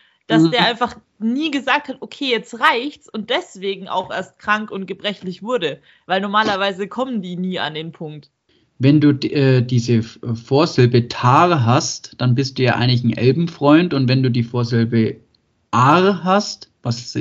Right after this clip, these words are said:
Speaker 2: ähnlich klingt, dann bist du ja kein Elbenfreund. Und vor, äh, Tar Palantir gab's noch zwanzig andere Könige,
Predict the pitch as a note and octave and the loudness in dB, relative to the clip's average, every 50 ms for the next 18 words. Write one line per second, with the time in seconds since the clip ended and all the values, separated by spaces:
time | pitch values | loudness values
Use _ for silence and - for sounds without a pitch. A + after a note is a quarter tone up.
0 | - - - - C#3+ D#3 E3 D3+ D#3 D#3+ - - - D3 D#3 F3+ G3+ A3 - - | -8 -6 0 4 4 6 6 6 4 2 2 0 0 0 2 2 0 0 -2 -6
1 | - _ - - - - - B2+ A#2 C3+ B2+ - - C3 B2 B2 - - C#3+ D3+ | -14 _ -20 -20 -20 -6 -2 0 0 0 0 0 2 2 2 2 2 2 4 4
2 | D#3+ - - A2+ A2 A2+ A2+ A#2 A2+ - - A#2+ A#2+ C3+ D#3 C#3 - - - - | 4 4 2 -2 0 2 2 2 2 0 -2 0 0 2 0 0 -4 -8 -18 -20
3 | - - - _ _ C#3 C3+ C3+ C3+ B2+ - - - - - - C#3 D3 D#3 E3+ | -20 -20 -20 _ _ 4 6 6 6 4 2 -2 -8 -14 -6 -2 0 2 4 6
4 | F3 F3+ F3+ F3 E3 - - C3+ C#3+ C#3 C#3 C3+ - B2 C#3 C#3+ D#3 B2 - C3+ | 6 6 6 4 2 0 0 0 0 0 0 0 -2 0 0 0 0 0 2 2
5 | B2 B2+ C#3+ D#3 - E3+ D#3+ D#3 D#3+ - B2+ - - - - - - C#3 C3 C3 | 4 4 4 4 2 2 0 2 2 2 2 2 0 -2 -8 -8 -2 0 0 2
6 | B2 B2 - - - C3+ C3 D3+ D3+ - D#3 - - C#3 D#3+ E3 D#3+ C3 C3+ B2 | 0 -2 -4 -4 0 2 4 4 2 2 -2 -2 0 2 4 4 4 4 4 2
7 | A#2 - C3+ C3 C#3 C#3 C#3 D3+ D#3 D#3+ | 4 4 4 6 6 6 6 6 6 6